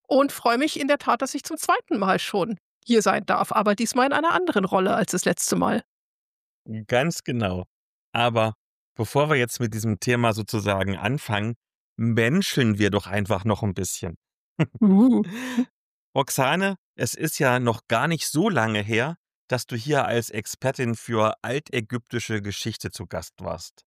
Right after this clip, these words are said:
Speaker 1: Ja.
Speaker 2: Damals waren du und ich allerdings nicht alleine, weil wir ja noch einen Verleger für Oldschool-Rollenspiele sowie unsere Elea dabei hatten,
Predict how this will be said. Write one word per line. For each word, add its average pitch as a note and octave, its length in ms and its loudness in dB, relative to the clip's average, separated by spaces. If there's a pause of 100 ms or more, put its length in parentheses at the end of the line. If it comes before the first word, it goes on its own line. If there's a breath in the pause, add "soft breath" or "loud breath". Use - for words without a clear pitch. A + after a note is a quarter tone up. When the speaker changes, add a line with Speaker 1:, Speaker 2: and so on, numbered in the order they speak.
(120)
Speaker 1:
Ja. - 100 4 (640)
Speaker 2:
Damals B2 560 0
waren G#2+ 640 0
du E3+ 180 -2
und A#2+ 320 0
ich - 240 -8
allerdings G#2+ 500 -2
nicht G#2+ 220 -4
alleine, B2+ 520 0 (420)
weil A#2 320 2
wir B2 100 4
ja A#2 160 4
noch A#2 240 2
einen G#2+ 320 -2
Verleger G#2+ 540 2
für - 280 0
Oldschool-Rollenspiele C#3 1200 0
sowie A2+ 340 0
unsere A2 400 2
Elea A2 440 2
dabei G2 420 2
hatten, F3 340 -2